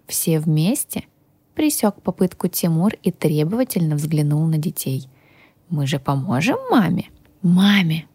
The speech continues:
просто маме, не Бодькиной, а их обоих. Я готова была ему на шею броситься от счастья,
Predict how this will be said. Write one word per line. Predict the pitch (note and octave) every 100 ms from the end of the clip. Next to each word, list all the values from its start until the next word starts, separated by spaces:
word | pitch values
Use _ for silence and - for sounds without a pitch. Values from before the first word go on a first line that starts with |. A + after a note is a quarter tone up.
| -
просто | E3+ F#3 C#4+ - D#4
маме, | D4+ C4+ G#3 F3 E3 - _ -
не | E3 C#4
Бодькиной, | D#4+ D4 A#3+ - - D4+ G3 - _ _ _ -
а | G3
их | G3+ G3 -
обоих. | G#3+ A3 C#4 A3 E3+ - - _ _ _ _ _
Я | F#3 E3+ E3+ D4+
готова | D#4 B3+ G3 F3 F3
была | D#3+ D#3+
ему | D#3+ E3 G#3
на | A#3+
шею | - C#4+ B3
броситься | E3 D#3+ D#3+ - - D3+
от | D3+
счастья, | - D3+ D3+ - - C#3+